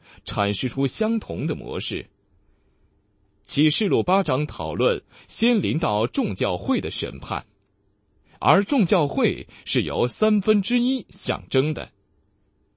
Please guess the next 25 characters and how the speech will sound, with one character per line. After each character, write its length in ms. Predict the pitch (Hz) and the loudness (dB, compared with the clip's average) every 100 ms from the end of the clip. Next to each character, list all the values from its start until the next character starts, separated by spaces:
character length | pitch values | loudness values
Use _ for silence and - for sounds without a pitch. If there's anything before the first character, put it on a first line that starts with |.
| _ _ - | _ _ -2
然 220 | 107 147 | 0 2
后 320 | - 90 62 _ - | 0 -4 -4 _ -10
审 320 | - 127 135 | 2 2 2
判 400 | 131 220 87 65 - | -2 -2 -2 -6 -14
发 320 | - 120 98 | -4 -2 -2
生 240 | 110 143 113 | -2 -4 -4
了 160 | 73 | -8
过 260 | 65 131 113 | -4 0 0
渡。 280 | 214 220 - _ _ _ _ _ _ _ _ _ - - | 0 -4 -6 _ _ _ _ _ _ _ _ _ -20 -8
“你 220 | 117 127 | 2 2
们 240 | 120 147 160 - | 4 2 0 -2
住 200 | 220 147 | 0 2
在 240 | 139 127 | 0 -2
地 280 | 233 240 101 | 0 -2 -2
上 240 | - 110 | -4 -4
的 160 | 71 69 | -6 -8
民， 440 | 73 73 120 190 _ _ - - | -8 -4 -2 -2 _ _ -20 -10
祸 400 | - 220 104 85 | -2 2 2 0
哉， 420 | 120 95 76 - _ - | -2 -2 -2 -8 _ -20
祸 500 | - - 269 180 69 - | -16 -4 2 2 2 -2
哉， 400 | 107 92 85 _ _ _ _ | -2 -2 -6 _ _ _ _
祸 540 | _ - 285 247 80 - | _ -2 2 2 0 -6
哉。” 280 | - 110 117 _ _ _ _ _ _ _ _ _ _ _ _ _ _ _ | -4 -2 -2 _ _ _ _ _ _ _ _ _ _ _ _ _ _ _
现 260 | - 123 | -2 0
在， 340 | 98 95 60 | 0 -4 -4